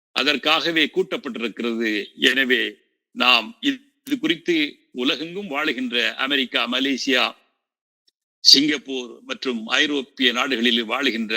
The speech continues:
அனைத்து தமிழர்களும் ஒருமித்த கருத்தோடு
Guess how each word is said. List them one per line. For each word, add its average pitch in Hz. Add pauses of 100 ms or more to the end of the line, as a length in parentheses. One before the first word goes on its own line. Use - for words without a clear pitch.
அனைத்து 135
தமிழர்களும் 127 (640)
ஒருமித்த 185
கருத்தோடு 139